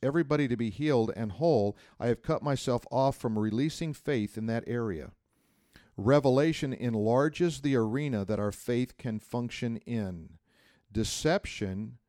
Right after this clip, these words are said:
shrinks our area of faith. If you bel-, believe that only the Benny Hinns of the world can pray for the sick and get consistent success,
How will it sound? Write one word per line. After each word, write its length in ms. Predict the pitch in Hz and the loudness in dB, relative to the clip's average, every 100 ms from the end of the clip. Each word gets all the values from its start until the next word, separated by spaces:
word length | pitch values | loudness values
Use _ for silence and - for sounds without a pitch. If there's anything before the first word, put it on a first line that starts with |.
| _ | _
shrinks 720 | - - - 117 147 180 - - | -20 -12 -6 -2 -2 -2 -8 -12
our 460 | 92 113 110 117 - - | -6 -2 2 2 0 -4
area 380 | 110 104 107 107 104 | -2 -2 -2 -4 -6
of 120 | 101 | -10
faith. 600 | - 117 95 80 - _ _ _ _ _ _ _ _ | -4 -4 -4 -6 -16 _ _ _ _ _ _ _ _
If 220 | 131 - | -2 0
you 220 | 131 180 185 | 2 2 2
bel-, 280 | 190 185 - - | 2 2 0 -6
believe 680 | 107 139 143 107 95 101 - - _ _ | 0 2 2 2 -2 -6 -10 -20 _ _
that 160 | 110 113 - | -2 -2 0
only 360 | 131 156 160 | 2 2 2
the 140 | 123 107 | 2 0
Benny 340 | 127 139 143 | 0 0 0
Hinns 380 | 127 135 131 117 | 0 0 0 -2
of 100 | 104 | 0
the 100 | 107 | 0
world 460 | 110 127 101 101 | 2 2 2 0
can 140 | - 104 | -2 -4
pray 240 | - 127 | 0 -2
for 160 | 120 95 | -2 -4
the 120 | 104 | -4
sick 340 | - 135 120 | -2 -2 -2
and 140 | 110 101 | -4 -4
get 200 | 117 - | -4 -4
consistent 540 | 107 - 131 - 101 | -8 -4 -4 -4 -10
success, 680 | - 95 - 139 110 101 | -10 -12 -6 -2 0 -2